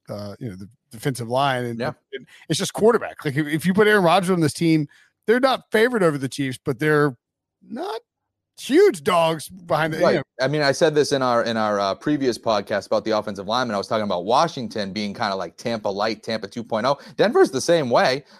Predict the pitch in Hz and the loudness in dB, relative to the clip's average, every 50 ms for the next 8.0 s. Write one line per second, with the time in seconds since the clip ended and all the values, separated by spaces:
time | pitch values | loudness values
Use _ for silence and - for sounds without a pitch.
0 | - 127 131 143 143 139 120 123 139 127 110 135 135 113 139 151 151 131 131 139 | -8 -6 -4 -2 -2 -4 -2 -2 -2 -2 0 -2 -2 0 2 0 0 0 2 0
1 | 139 135 - - 147 147 135 107 120 117 120 - - 113 101 127 123 107 98 90 | 0 0 0 -4 -2 -2 0 0 0 -2 -2 -2 -6 -6 -4 -2 -4 -2 -4 -8
2 | - - 127 127 139 139 139 160 156 131 - 127 110 - 110 113 117 113 110 - | -8 -4 -2 -2 -2 -2 -2 -2 -4 -4 -2 -4 -4 -2 -2 -4 -4 -4 -6 -8
3 | 98 - - 110 107 131 135 - _ - 113 110 120 120 110 110 117 123 127 117 | -12 -10 -6 -4 -4 -4 -4 -6 _ -2 0 0 0 0 0 -2 -2 -2 -2 0
4 | 113 113 113 113 107 104 110 110 110 107 110 - _ _ _ - 101 101 95 120 | 0 0 0 0 -2 -2 -2 -2 0 -2 -4 -6 _ _ _ -8 -8 -2 2 2
5 | 123 127 123 120 113 110 107 92 120 120 113 110 113 117 113 110 104 104 95 104 | 2 4 2 0 0 -2 -4 0 0 0 0 2 2 2 2 2 0 -2 -4 -6
6 | 104 - 135 123 120 110 - - 123 107 107 101 98 104 131 165 160 _ _ _ | -6 -4 -4 -4 -4 -4 -4 -4 -4 -2 -2 -2 0 0 0 0 -2 _ _ _
7 | _ _ _ - - 135 135 131 110 127 165 202 226 226 196 180 156 143 _ - | _ _ _ -2 0 2 2 2 2 2 2 2 2 2 2 0 0 -2 _ -14